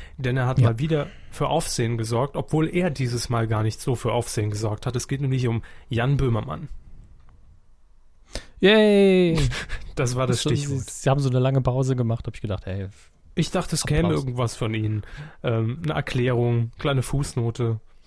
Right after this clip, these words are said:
Speaker 1: Jan Böhmermann wird übrigens gegen sich selbst programmiert, denn ab Ende Oktober läuft ja seine neue Sendung, auf die wir ja schon dezent damals hingewiesen haben,
Speaker 2: Mhm.
Speaker 1: Neo Magazin,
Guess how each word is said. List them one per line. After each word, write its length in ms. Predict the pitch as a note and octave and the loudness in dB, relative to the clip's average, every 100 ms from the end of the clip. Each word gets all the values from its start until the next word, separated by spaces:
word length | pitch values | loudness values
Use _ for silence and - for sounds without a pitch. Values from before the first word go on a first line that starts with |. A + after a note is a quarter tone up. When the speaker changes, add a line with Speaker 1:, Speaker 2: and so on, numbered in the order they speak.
| - - - - - | -14 -14 -16 -16 -4
Speaker 1:
Jan 200 | B2+ C#3 | 0 2
Böhmermann 380 | D#3+ E3+ D#3 | 2 2 2
wird 140 | C#3+ D#3+ | 0 -2
übrigens 540 | C#3 C#3 C3+ - - | -2 0 0 -2 -2
gegen 220 | C#3+ D#3+ | -2 0
sich 160 | C#3+ C#3 | 0 0
selbst 320 | C3 D#3 - | 0 0 0
programmiert, 800 | - A#2 - G#2+ A2 C#3+ - - | 0 -2 -2 -2 0 0 -2 -4
denn 220 | A#2+ A#2+ | -2 -2
ab 240 | B2+ C3 - | -2 -2 0
Ende 260 | C#3 C#3+ | 0 0
Oktober 400 | C3 - C#3 D#3 | -2 0 0 2
läuft 240 | B2+ B2 A#2+ | 0 0 -2
ja 60 | |
seine 240 | A#2 A2+ G#2+ | 0 0 2
neue 240 | A2+ C#3 | 2 0
Sendung, 360 | C3+ C#3+ C#3+ C3+ | 2 2 2 0
auf 120 | - | -2
die 140 | B2 | 0
wir 100 | A2+ | 2
ja 100 | A2 | 0
schon 160 | A2+ G#2+ | 0 -2
dezent 480 | G#2 - - C3+ C#3 | -4 -6 -2 -2 -2
damals 320 | B2 A#2+ A2 | -2 -2 -2
hingewiesen 460 | B2 C3+ A2+ G#2+ G#2 | -2 -2 -2 -2 -2
haben, 520 | A2+ B2 G2 F#2 G#2+ | 0 0 0 0 0
Speaker 2:
Mhm. 0 | |
Speaker 1:
Neo 280 | A2+ B2+ D3+ | 2 2 4
Magazin, 680 | C3+ B2 A#2 - - C3 D#3+ | 2 2 0 -2 -2 0 0